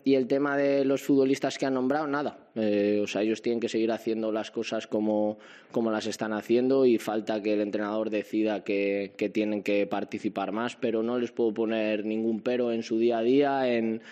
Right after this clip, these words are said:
en cómo trabajan, en, en quién son. Eh, es más un tema de decisiones técnicas, eh, de, de quién juega y quién no. No, no tienen que hacer nada más.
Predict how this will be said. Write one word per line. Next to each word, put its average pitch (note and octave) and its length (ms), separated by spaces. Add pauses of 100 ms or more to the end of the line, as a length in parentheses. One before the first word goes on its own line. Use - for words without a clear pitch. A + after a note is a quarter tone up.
(320)
en B2+ 160
cómo B2+ 220
trabajan, C#3 680
en, A2+ 640
en A#2+ 220
quién B2 240
son. A#2+ 380 (160)
Eh, G#2+ 640
es - 180
más A2 200
un A2 140
tema A2+ 300
de A2 320
decisiones A2+ 760
técnicas, C#3+ 720 (380)
eh, G#2+ 400
de, G2+ 260
de G#2+ 160
quién A#2 200
juega A#2 280
y G#2+ 60
quién G2+ 200
no. G#2+ 140
No, G2+ 420 (200)
no A#2 160
tienen A#2+ 260
que A#2 80
hacer A2+ 240
nada A2+ 220
más. C3+ 400